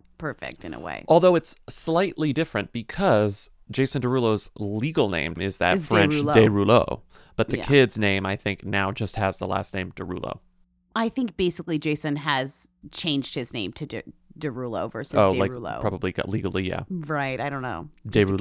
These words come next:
Speaker 1: guess.
Speaker 2: Derulo. Okay.
Speaker 1: Yeah.
Speaker 2: Next call.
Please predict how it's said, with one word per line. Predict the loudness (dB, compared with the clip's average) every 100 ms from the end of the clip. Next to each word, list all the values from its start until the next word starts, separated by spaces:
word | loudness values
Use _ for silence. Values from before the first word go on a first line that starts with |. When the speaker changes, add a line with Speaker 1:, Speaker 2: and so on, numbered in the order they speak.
| 2
Speaker 1:
guess. | 0 -12 -18 _ -10
Speaker 2:
Derulo. | 2 2 2 -4 -6 _ _ _ _ -20 -14 -6
Okay. | -4
Speaker 1:
Yeah. | -4 -6 _ _ _ -4
Speaker 2:
Next | -4 -4
call. | -4 -6